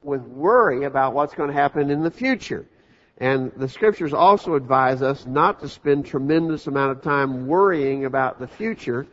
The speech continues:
Um, in Matthew chapter six, verse thirty-four, Jesus said, "Therefore take no thought for the morrow,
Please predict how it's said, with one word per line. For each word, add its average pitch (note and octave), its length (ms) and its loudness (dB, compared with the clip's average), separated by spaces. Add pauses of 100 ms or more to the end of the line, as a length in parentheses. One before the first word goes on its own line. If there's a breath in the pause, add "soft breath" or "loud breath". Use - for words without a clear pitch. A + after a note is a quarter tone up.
(480 soft breath)
Um, A2+ 380 0 (160)
in B2+ 400 -2
Matthew D#3 400 -2
chapter C#3+ 440 -4
six, - 460 -2
verse C#3 460 -4
thirty-four, D3 800 -2 (920)
Jesus D#3 340 0
said, C3+ 180 -4
"Therefore D3+ 320 -4
take F3+ 340 -4
no D#3+ 180 0
thought E3 460 -2
for C#3 140 -4
the C3 80 -4
morrow, C3+ 560 0